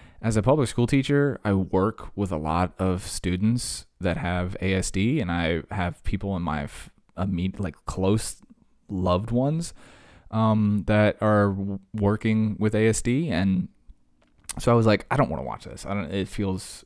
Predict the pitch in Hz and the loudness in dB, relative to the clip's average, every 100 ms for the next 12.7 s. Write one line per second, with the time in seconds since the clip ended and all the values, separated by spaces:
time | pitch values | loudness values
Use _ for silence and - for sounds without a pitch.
0 | - - - 80 - 76 80 - 78 76 | -12 -10 -6 -6 -4 -6 -6 -8 -8 -8
1 | - - - - - - 95 98 98 101 | -12 -16 -20 -20 -20 -12 -4 -2 -2 -4
2 | 90 - 110 107 104 98 147 147 135 139 | -8 0 2 4 2 0 2 2 2 0
3 | 156 156 - 156 131 127 107 95 92 90 | 0 0 0 0 0 0 0 0 0 0
4 | 73 71 73 67 - - - _ - 107 | -4 -6 -10 -10 -10 -12 -18 _ -4 2
5 | 110 110 104 - 107 101 104 - 113 110 | 4 4 2 -2 -2 0 0 0 0 0
6 | - 82 87 80 - 110 113 - - 104 | -4 -6 -4 -4 0 2 2 0 -2 0
7 | 73 67 - - - - - - 113 131 | 0 -4 -12 -20 -20 -20 -10 -2 4 4
8 | 151 151 139 - 104 101 98 117 110 101 | 4 2 0 -4 -4 -2 2 2 4 2
9 | 87 - - 104 113 117 85 82 - 76 | -2 -4 -2 0 2 2 0 -2 -4 -2
10 | 87 - - - 92 92 104 101 85 - | -2 -4 -4 -2 0 2 2 0 -4 -8
11 | - 78 87 95 101 98 143 143 - 120 | -8 -6 -2 0 0 0 0 0 2 0
12 | - 135 120 98 - - | 0 -2 0 0 -2 -6